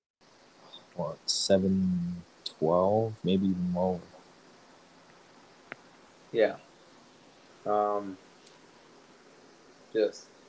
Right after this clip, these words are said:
Speaker 2: <laughs> I mean, I remember when, uh, when the Cardinals traded for Goldschmidt, um, everyone was talking about how Goldschmidt has, had killed the Cubs in his career, and he has, um,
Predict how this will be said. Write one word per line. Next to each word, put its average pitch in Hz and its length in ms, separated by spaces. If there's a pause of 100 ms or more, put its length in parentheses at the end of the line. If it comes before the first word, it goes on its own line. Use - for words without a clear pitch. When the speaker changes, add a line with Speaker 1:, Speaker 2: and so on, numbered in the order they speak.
(800)
Speaker 2:
<laughs> - 20
I - 840
mean, 135 200
I 139 40
remember 160 540
when, 123 160 (300)
uh, 104 340
when 104 180
the 104 140
Cardinals 135 440
traded 113 360
for 107 100
Goldschmidt, 104 520 (760)
um, 95 260 (1080)
everyone 113 400
was 104 100
talking 107 300
about 104 260
how 98 100
Goldschmidt 104 600
has, 95 400 (200)
had 98 180 (100)
killed 127 240
the - 80
Cubs - 400
in 98 80
his 101 300
career, 110 340 (160)
and 98 100
he 139 120
has, 104 200 (840)
um, 98 240